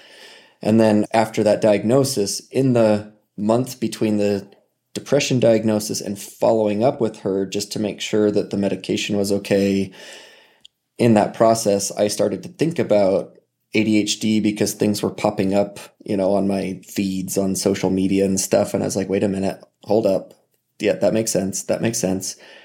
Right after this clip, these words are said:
And took that to her, and I said, "Well, what do you think about A D H D?"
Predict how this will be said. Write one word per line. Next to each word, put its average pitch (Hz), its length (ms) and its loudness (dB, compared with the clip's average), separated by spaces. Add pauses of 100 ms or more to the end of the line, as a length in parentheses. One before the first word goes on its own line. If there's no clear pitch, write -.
(120)
And 95 180 -2
took 139 180 -2
that 113 180 4
to 113 100 -2
her, 101 280 -2
and 104 140 -4
I 98 40 -2
said, 98 240 -2
"Well, 104 140 -4
what 120 100 -6
do 120 60 -2
you 120 60 -8
think 120 180 -8
about 101 220 0
A 95 80 -4
D 87 180 -8
H - 180 -8
D?" - 280 -8